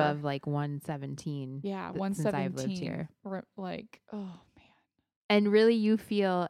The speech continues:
Speaker 1: every, I mean, not that one hundred is not hot or one oh five is not hot, but every degree above one oh five you feel.
Speaker 2: Yeah.
Speaker 1: Like, you're like, "What?" It,
Speaker 2: Yeah.
Speaker 1: it could be a difference of two degrees from the day
Speaker 2: Yeah.
Speaker 1: before, but you're like, "What is happening?
Speaker 2: I feel
Speaker 1: I'm
Speaker 2: like maybe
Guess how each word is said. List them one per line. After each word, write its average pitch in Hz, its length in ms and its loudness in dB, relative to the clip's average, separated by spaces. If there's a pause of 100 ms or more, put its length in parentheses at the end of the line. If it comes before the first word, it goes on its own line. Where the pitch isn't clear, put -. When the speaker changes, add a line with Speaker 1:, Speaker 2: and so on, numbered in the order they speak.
Speaker 1:
every, 180 440 0
I 180 100 2
mean, 185 100 4
not 175 220 0
that 214 180 2
one 165 280 0
hundred 160 360 2
is 151 100 0
not 151 180 -6
hot 151 260 -6 (180)
or 147 100 -2
one 143 180 -4
oh 143 100 -6
five 139 260 -6
is 147 100 -8
not 156 180 -8
hot, 170 220 -6
but 165 180 -4 (220)
every 180 300 0
degree 180 400 2
above 156 340 2
one 156 160 -4
oh 151 120 -2
five 143 360 -4
you 139 120 -2
feel. - 500 -8
Speaker 2:
Yeah. 190 360 -10 (140)
Speaker 1:
Like, 170 360 6
you're 170 120 6
like, 170 160 6
"What?" 170 380 4 (320)
It, 214 160 6
Speaker 2:
Yeah. 185 80 2
Speaker 1:
it 185 60 -6
could 240 160 6
be 220 220 0
a 190 100 2
difference 180 400 0
of 165 100 -2
two 170 180 2
degrees 160 380 0
from 160 160 -4
the 156 60 0
day 151 140 0
Speaker 2:
Yeah. 151 160 4
Speaker 1:
before, 156 280 2
but 156 160 0
you're 156 140 -2
like, 147 200 -2
"What 156 640 -2
is 151 220 0
happening? 160 480 0
Speaker 2:
I 247 60 0
feel - 140 -4
Speaker 1:
I'm - 20 2
Speaker 2:
like 349 140 0
maybe 247 160 2